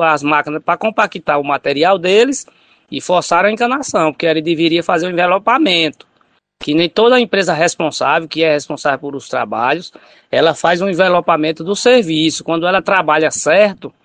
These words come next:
e quer fazer um trabalho de, digno pra mu-, pra mu-, pra muito tempo, eles fazem a limpeza, eles fazem os trabalhos bem se-, bem feitos.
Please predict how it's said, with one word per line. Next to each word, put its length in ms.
e 80
quer 160
fazer 240
um 80
trabalho 460
de, 220
digno 520
pra 200
mu-, 180
pra 160
mu-, 480
pra 160
muito 300
tempo, 500
eles 220
fazem 280
a 60
limpeza, 380
eles 160
fazem 180
os 80
trabalhos 300
bem 120
se-, 180
bem 200
feitos. 480